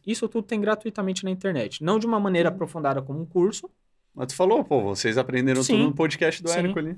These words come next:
Speaker 1: Sim. É,
Speaker 2: Uhum.
Speaker 1: mas eu, eu acho que é o ponto inicial. Eu não tô falando que isso vai trazer milhões na conta da
Speaker 2: Sim,
Speaker 1: pessoa.
Speaker 2: mas é o começo.
Speaker 1: Mas é o começo
Speaker 2: Uhum.
Speaker 1: pra quando entrar uma grana no bolso dela, aí ela fala: beleza, eu vou me especializar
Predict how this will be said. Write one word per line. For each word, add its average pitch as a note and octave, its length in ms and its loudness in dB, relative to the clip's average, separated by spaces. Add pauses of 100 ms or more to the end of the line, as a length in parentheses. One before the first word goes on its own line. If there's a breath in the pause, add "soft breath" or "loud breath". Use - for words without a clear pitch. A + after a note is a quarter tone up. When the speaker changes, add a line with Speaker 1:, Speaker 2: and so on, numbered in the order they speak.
(160)
Speaker 1:
Sim. D#3+ 240 -12 (680)
É, B2 360 0
Speaker 2:
Uhum. C3 60 0
Speaker 1:
mas E3 300 2
eu, F#3+ 320 6
eu F3+ 80 2
acho F#3+ 160 0
que - 60 -2
é G#3 40 6
o G3+ 40 0
ponto C4+ 400 2
inicial. F#3+ 640 0 (100)
Eu C3+ 60 -4
não E3+ 120 0
tô G3 100 -4
falando G3+ 200 0
que G3+ 100 -2
isso F#3+ 120 -2
vai F3+ 140 2
trazer E3+ 300 0
milhões E3+ 720 -2
na E3+ 120 -4
conta D#3+ 240 -10
da D#3 80 0
Speaker 2:
Sim, D#3+ 160 0
Speaker 1:
pessoa. C3+ 280 2
Speaker 2:
mas G2+ 100 -6
é A2 60 2
o G2+ 60 -2
começo. A#2 440 -6
Speaker 1:
Mas B2+ 160 -2
é C3 40 2
o B2+ 60 2
começo D3+ 680 0
Speaker 2:
Uhum. F3 120 -2
Speaker 1:
pra E3 140 -4
quando G3 300 -2
entrar G3 300 0
uma E3 220 2
grana D#3 360 2
no D3+ 100 0
bolso D3 300 -2
dela, C#3+ 460 0 (120)
aí C3 140 -4
ela D3 260 0
fala: B2 320 -10 (160)
beleza, C3 540 -4
eu A#2+ 80 -20
vou B2+ 100 -8
me C3 80 -6
especializar B2+ 960 -4